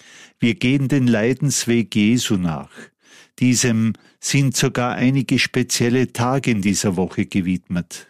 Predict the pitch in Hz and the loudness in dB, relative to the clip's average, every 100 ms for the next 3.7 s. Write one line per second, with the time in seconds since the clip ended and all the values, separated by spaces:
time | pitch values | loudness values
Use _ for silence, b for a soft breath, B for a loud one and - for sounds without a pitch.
0 | _ - 95 92 90 101 110 101 - 87 | _ -2 0 0 0 0 2 0 -2 -6
1 | 76 - B B B - 110 101 - 101 | -8 -14 B B B -6 -2 -2 -2 -2
2 | 98 110 - 85 - - - 90 - 92 | 0 -2 -4 -6 -8 -14 -8 -6 -4 -4
3 | 98 110 - 82 92 - | -4 -6 -8 -10 -10 -20